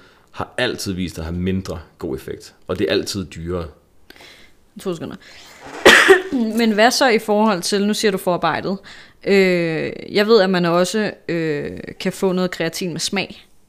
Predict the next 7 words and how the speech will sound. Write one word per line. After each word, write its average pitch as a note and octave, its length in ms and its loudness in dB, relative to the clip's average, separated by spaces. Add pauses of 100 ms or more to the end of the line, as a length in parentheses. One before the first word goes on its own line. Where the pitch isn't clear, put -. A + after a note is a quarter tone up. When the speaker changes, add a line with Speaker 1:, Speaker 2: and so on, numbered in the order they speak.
(140)
Speaker 1:
Ja. G2 120 0 (640)
Speaker 2:
Er G3+ 60 2
det A3 160 2
så A3+ 100 2
også F#3 320 2 (360)
dårligere, G3 500 2
fordi G3+ 260 -4